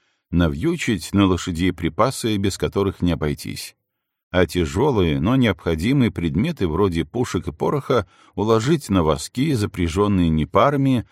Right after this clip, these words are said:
а шестёрками рысаков. Шестёркой был запряжён и возок пастыря, который мягко покачивался на пологих волнах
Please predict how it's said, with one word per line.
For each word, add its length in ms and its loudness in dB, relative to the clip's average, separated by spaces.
а 200 0
шестёрками 760 -2
рысаков. 600 -8
Шестёркой 800 -2
был 260 0
запряжён 720 0
и 100 0
возок 480 0
пастыря, 640 -2
который 520 2
мягко 480 2
покачивался 840 -2
на 180 2
пологих 540 -2
волнах 600 -2